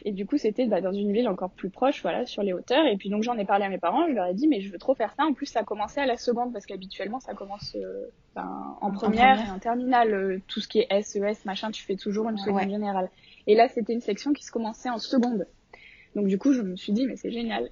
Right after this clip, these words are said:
Speaker 1: Et du coup, j'en ai parlé à mes parents. Et puis, ils se sont renseignés. On est allé aux journées portes ouvertes et ils m'ont dit, « OK. »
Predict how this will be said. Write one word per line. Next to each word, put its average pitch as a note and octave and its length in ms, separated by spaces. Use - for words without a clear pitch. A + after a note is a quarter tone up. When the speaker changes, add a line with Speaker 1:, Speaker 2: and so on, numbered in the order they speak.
Speaker 1:
Et A#3+ 100
du G#3 140
coup, C#4 100
j'en C#4+ 140
ai G#3 80
parlé G#3 220
à - 20
mes A3 140
parents. F#3 360
Et C4 100
puis, G#3+ 340
ils G3+ 80
se A#3 120
sont A3 180
renseignés. G3+ 440
On C4+ 140
est - 20
allé G#3 220
aux G#3+ 40
journées G#3+ 240
portes - 280
ouvertes F3+ 320
et - 40
ils G3+ 60
m'ont F#3 80
dit, « F3+ 160
OK. » - 160